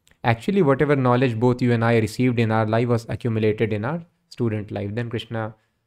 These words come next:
you can read very nicely, Krishna recollects what they were doing. Then, uh, the important thing Krishna mentions. Krishna continued to talk with his Brahmana friend. My dear friend,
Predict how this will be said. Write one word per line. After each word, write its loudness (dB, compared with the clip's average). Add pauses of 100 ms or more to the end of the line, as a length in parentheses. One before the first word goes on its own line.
(100)
you -4
can -4
read -2
very -2
nicely, -6
Krishna -8
recollects -8 (540)
what -6
they -2
were -4
doing. -8 (380)
Then, -4 (140)
uh, -8
the -2
important -2
thing -6
Krishna -6
mentions. -8 (440)
Krishna 4
continued 2
to 6
talk 8
with 4
his 6
Brahmana 4
friend. 0 (420)
My 6
dear 6
friend, 2